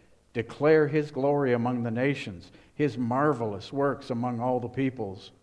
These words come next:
For great is the Lord and greatly to be praised, and he is to be feared above all gods." Note in particular here the emotion of the music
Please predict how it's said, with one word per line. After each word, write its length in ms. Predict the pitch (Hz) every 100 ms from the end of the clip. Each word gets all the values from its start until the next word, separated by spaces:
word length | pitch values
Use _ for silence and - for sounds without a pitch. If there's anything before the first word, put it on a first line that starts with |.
| _ _ _ _ _
For 180 | 127 113
great 460 | 107 135 147 143
is 200 | 123 101
the 100 | 117
Lord 420 | 104 135 139 131 -
and 240 | 113 110
greatly 460 | 117 135 131 127 120
to 160 | -
be 240 | 95 117 123
praised, 640 | 120 127 127 107 101 - - _ _ _ _ _ _ _ -
and 140 | 120 98
he 200 | 139 135
is 160 | 117
to 120 | -
be 160 | 110 110
feared 540 | 110 143 135 104 - 107
above 380 | 98 110 107 -
all 340 | 117 110 95
gods." 520 | 98 104 98 85 - - - _ _ _ _
Note 420 | 123 120 147 196
in 100 | 175
particular 680 | 147 120 - 196 196 165 120
here 360 | 107 - 135 127
the 240 | 117 127
emotion 720 | 123 117 117 131 180 - 185 151
of 200 | 135 113
the 80 | 117
music 720 | 110 135 160 151 113 104